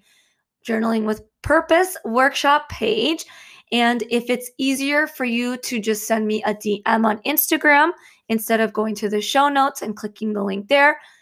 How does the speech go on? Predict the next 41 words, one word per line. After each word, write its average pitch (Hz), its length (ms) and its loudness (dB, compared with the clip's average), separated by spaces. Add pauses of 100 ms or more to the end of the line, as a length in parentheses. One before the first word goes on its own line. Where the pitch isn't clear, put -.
(160)
I 220 60 2
could 220 160 -2
always 220 340 2
send 214 280 -6
you 220 340 0
a 202 100 0
link 214 400 -4 (200)
to 220 400 2 (120)
the, - 360 0 (360)
uh, 202 320 2 (160)
Journaling 220 360 -2
with 208 140 -8
Purpose 208 420 -6
workshop 262 580 -2 (480)
so - 140 -10
you 208 160 -6
can 220 180 -4
register 285 500 2
for 185 300 2
it, - 220 2 (400)
okay? 214 420 -2
And 202 160 -8
I 202 180 -4
would 208 180 -4
love 285 500 0
to 370 100 -2
see 233 380 0
you, 247 320 0 (300)
um, 202 360 0 (100)
in 208 220 0
the 269 80 0
workshop. 254 720 2 (360)
So 233 460 2
until 226 340 -6
next 220 340 -6
week, 269 260 -8
everyone, 202 540 -4
have 208 400 -6
an 196 100 -6
amazing 196 720 -8
day. - 400 -10